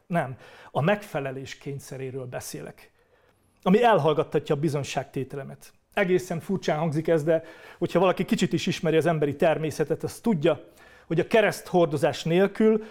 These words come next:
azaz, hogy a régi énre való, öm,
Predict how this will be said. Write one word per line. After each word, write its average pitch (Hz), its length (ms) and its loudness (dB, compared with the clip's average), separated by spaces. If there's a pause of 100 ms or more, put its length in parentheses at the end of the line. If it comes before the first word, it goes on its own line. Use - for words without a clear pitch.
azaz, 160 260 0
hogy 160 140 0
a 160 40 4
régi 247 460 4
énre 190 720 2
való, 156 560 0 (300)
öm, 139 600 0